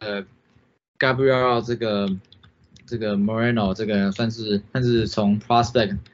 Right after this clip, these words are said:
里面毕业的话，其实他目前他排名在前百的新秀，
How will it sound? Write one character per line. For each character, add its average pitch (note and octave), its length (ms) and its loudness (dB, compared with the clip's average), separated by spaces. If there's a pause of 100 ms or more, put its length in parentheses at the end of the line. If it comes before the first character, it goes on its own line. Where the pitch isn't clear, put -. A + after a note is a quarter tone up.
(220)
里 G#2+ 120 -4
面 A2 320 0
毕 C3+ 300 0
业 C3+ 200 8
的 G#2+ 160 0
话， G#2 380 0 (200)
其 - 180 -10
实 C3+ 60 -4
他 D3+ 340 2
目 D#3+ 240 -2
前 A#2 300 -2
他 C3 220 -2
排 A2+ 260 -2
名 A2+ 220 -4
在 A2 260 0
前 A2 600 -4 (180)
百 F2 360 0
的 F2+ 220 -4
新 A#2 260 -4
秀， A#2+ 280 2